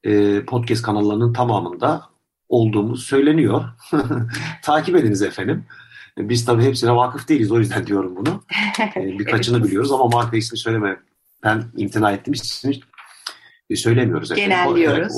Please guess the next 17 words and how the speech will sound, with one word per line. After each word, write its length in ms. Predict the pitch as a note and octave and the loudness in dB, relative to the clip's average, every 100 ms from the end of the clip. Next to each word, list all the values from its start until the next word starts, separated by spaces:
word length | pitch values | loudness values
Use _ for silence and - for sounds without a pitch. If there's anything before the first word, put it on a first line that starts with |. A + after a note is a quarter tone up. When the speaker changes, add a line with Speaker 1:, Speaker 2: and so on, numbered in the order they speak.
| - | -4
Speaker 1:
u-, 60 | B2 | -2
u-, 260 | A#2 - _ _ | -4 -6 _ _
ulaşalım. 600 | B2 A2+ G#2+ F2+ A2+ - _ _ - | 0 0 2 -2 -4 -8 _ _ -10
Dinlemek 340 | F2 F2+ F2 | -6 -4 -4
isteyenler, 460 | - - E2 D#2 A2+ | -6 -4 -4 -4 -6
geçmiş 380 | G2 F2+ - - | -6 -6 -8 -6
programlarımıza 720 | F2+ E2+ E2 E2 D#2+ - G#2+ | -4 -2 -4 -4 -8 -6 -6
ulaşmak 440 | F2+ G#2 - F2 | -2 -4 -4 -8
isteyenler, 460 | - F2 E2 C#3+ E3+ - _ _ _ _ _ _ - | -6 -6 -4 -4 -4 -10 _ _ _ _ _ _ -8
e, 280 | A#2 F#2 F#2 | -6 -6 -2
podcast 380 | A2+ A2+ G#2 - | 0 0 -2 -2
kanallarından 520 | G2 F#2 F2+ F#2+ D3+ | -2 0 -2 -2 -2
ulaşabilirler. 800 | - G2+ G#2 - F2 D2+ C#3+ A#3 - | -2 -2 -2 -2 -2 0 0 -2 -6
Speaker 2:
Efendim, 480 | A3 C#4+ C#4+ B3 A#3+ | -4 0 0 0 0
hep, 280 | D4+ D#4+ - | -2 -2 -6
e, 480 | - A3+ A#3 G#3 G3+ _ _ | -6 -4 -4 -6 -10 _ _
programda 840 | A#3 A#3 A#3 A#3+ B3+ C4 C#4 C4+ | -4 0 0 0 2 4 4 2